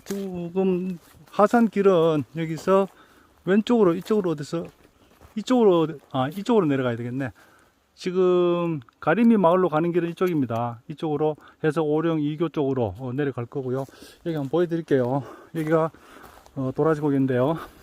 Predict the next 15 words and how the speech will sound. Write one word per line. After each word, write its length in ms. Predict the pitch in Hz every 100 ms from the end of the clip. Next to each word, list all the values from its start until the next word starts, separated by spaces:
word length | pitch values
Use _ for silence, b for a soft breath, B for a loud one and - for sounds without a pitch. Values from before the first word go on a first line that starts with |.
| -
음, 420 | 160 160 170 170 147 b b b
아, 200 | 156 151
맞네요. 500 | 160 151 135 160 131 110
자, 380 | 120 113 113 98 B B _ B B B B B -
여기가 640 | 151 143 143 139 170 175 165 B B B B B B B B -
도라지 240 | - 170 185
고개입니다. 580 | 160 139 120 113 113 110
근데 460 | 233 208 220 180 113 -
그 180 | - 170
오룡산 480 | 190 240 269 254 208
정상에서 520 | 220 247 240 202 175
은방울 460 | 185 247 254 220 190
군락지를 400 | 247 247 196 165
지나서 400 | 185 202 185 139
도라지, 760 | 151 202 233 208 185 165 147